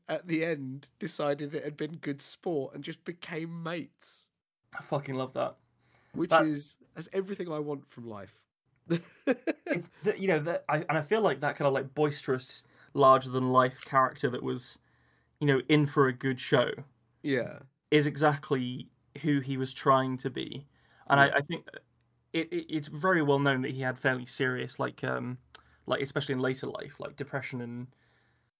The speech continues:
Speaker 2: um, he was tr-, he was treated multiple times for, you know, for not,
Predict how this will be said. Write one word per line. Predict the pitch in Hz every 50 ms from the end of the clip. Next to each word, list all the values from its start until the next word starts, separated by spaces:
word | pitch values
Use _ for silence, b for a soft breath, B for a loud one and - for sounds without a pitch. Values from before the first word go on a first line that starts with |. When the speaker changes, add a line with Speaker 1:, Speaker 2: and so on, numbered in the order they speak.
| _ _ -
Speaker 2:
um, | 135 127 123 120 120 120 123 123 123 127 127 127 127 127 - _ _
he | - 143 139
was | 139 131
tr-, | - - - -
he | 139 139 135 - - - - -
was | - 143 139
treated | - - - 143 - 127
multiple | 131 127 123 - - 123
times | - 131 127 127 123 - -
for, | - 123 120 117 - _ - - - - - -
you | - - 131
know, | 127 131 - _ _
for | - - 135 131 - -
not, | 147 143 135 131 127 -